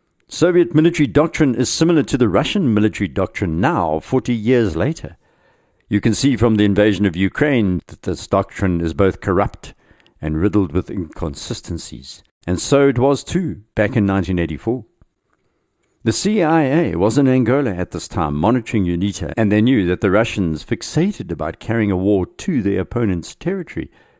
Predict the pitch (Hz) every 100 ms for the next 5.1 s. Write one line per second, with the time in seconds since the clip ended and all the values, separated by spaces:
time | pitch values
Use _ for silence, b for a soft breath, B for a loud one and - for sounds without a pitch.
0 | - 90 80 - 110 95 85 104 104 90
1 | 82 87 92 - 85 76 - 90 95 -
2 | 80 71 135 151 90 78 - - _ _
3 | _ _ _ _ - 92 - 80 80 -
4 | 95 - 82 69 87 78 - - 80 -